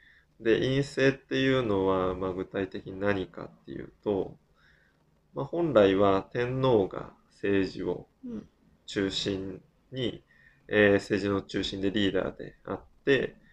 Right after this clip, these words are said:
Speaker 1: で、それを、まあ、前回話した摂政とか関白。
Speaker 2: うん。あー、はいはい。うんうん。
Speaker 1: はい。藤原家の人たちが支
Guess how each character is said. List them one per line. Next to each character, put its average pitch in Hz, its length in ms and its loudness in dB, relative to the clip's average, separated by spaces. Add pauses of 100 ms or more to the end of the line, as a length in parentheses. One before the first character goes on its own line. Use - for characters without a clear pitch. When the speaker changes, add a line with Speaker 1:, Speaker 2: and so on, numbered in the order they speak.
(140)
Speaker 1:
で、 131 120 0
そ 127 160 -4
れ 143 120 6
を、 156 400 4 (360)
ま 107 240 2
あ、 92 80 -2
前 104 240 2
回 - 320 -8 (840)
話 92 240 -8
し - 120 -16
た - 300 -6 (260)
摂 - 200 -2
政 - 240 -4
と - 140 -14
か - 160 -20
関 95 260 -4
白。 - 120 -20 (360)
Speaker 2:
う 302 60 -6
ん。 - 20 -4
あ 277 240 -6 (140)
ー、 269 40 -8
は - 20 -6
い 240 80 -8
は 233 120 -8
い。 196 240 -8
う 220 80 -12
ん 220 40 -4
う - 20 -2
ん。 - 80 -2
Speaker 1:
は - 0 -
い。 202 340 -6 (320)
藤 113 260 0
原 110 260 10
家 107 120 -4
の 95 140 -4
人 - 180 -8
た 113 160 0
ち - 140 -4
が 135 180 4
支 - 120 -8